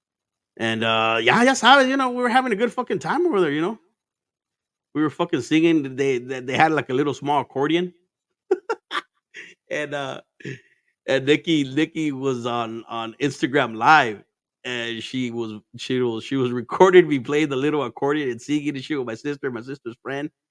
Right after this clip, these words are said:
Y todo el pedo, you know. It wa-, it was a good time, man. Hopefully everybody had a good time for Christmas también. Christmas and shit. Hey, este, by the way, saludos. Saludos al Frank,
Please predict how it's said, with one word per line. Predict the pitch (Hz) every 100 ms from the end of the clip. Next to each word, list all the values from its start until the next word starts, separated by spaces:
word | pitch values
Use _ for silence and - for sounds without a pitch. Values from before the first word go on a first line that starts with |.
| _ _ _
Y | 110 107
todo | 120
el | 123
pedo, | - 131 139 123
you | 117
know. | 117
It | 127 170
wa-, | 220 247
it | 220
was | 226 196
a |
good | 160 180 -
time, | 160 143
man. | 139
Hopefully | 147 165 180
everybody | 170 160 156
had | 151
a | 139
good | 147
time | - 151
for | 139
Christmas | - 151 143 139
también. | 120 123 147 147 _ _ _ _ _ -
Christmas | 139 135 147 139
and | 135
shit. | - 147 - _ _ _ _ _ _ _ _ _
Hey, | 110 113
este, | 110 - 117 117 113 113
by | 139
the | 139
way, | 151 175
saludos. | 160 147 180 202 180 - _ _ _ _ _ _
Saludos | - 131 143 180 190 190 180 - _
al | 131 123
Frank, | - - 147 175 180